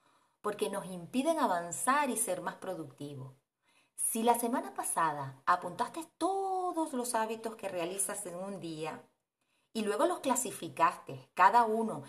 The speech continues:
en beneficioso, perjudicial o neutro, me imagino que habrás identificado unos cuantos que son perjudiciales para ti, ya que no te están ayudando a convertirte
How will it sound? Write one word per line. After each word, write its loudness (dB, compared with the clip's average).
en -4
beneficioso, -4
perjudicial 2
o 2
neutro, -4
me 4
imagino 0
que -2
habrás 2
identificado -2
unos 2
cuantos 0
que -14
son -6
perjudiciales -4
para -4
ti, -20
ya -2
que -2
no 2
te 0
están 0
ayudando 2
a -2
convertirte -6